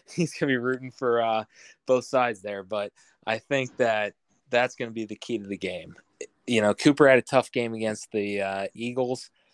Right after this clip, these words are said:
whereas Zeke had a big game, so that'll be the, that'll be the big matchup if there's any opportunity for Forever Unclean to win.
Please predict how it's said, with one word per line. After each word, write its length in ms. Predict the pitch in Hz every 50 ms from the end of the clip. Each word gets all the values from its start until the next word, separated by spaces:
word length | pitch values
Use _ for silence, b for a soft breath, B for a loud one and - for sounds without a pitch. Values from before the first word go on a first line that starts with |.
| _ _ _ _
whereas 720 | - 110 107 107 107 104 104 101 101 101 98 - - - - _ _ _ _ _ _ _ _ _ _ _ _ _ _ _ _ _ _ - - -
Zeke 440 | 113 107 113 120 120 117 - - - -
had 220 | - - 117 110 107
a 40 | 95
big 260 | - 113 120 123 123
game, 340 | 139 139 139 143 151 156 147 _ _ _ _ -
so 360 | - - 104 101 98 92 - _ _ _ _ - - - -
that'll 220 | 107 107 104 101
be 180 | 98 104 98 92
the, 400 | - 92 95 95 90 87 92 - _ _
that'll 180 | - 113 113 113
be 100 | 117 110
the 100 | 98 95
big 220 | 107 104 98 98
matchup 460 | 98 95 98 92 90 - - 92 92 - _
if 180 | 107 98 -
there's 260 | - 104 101 95 - -
any 260 | - 127 123 123 113 107
opportunity 520 | 98 98 - 95 92 - 101 95 90 85 -
for 120 | - -
Forever 420 | _ - - 101 92 95 85 90 90
Unclean 360 | 92 92 - - 101 95 90
to 60 | 90
win. 280 | 80 80 82 82 -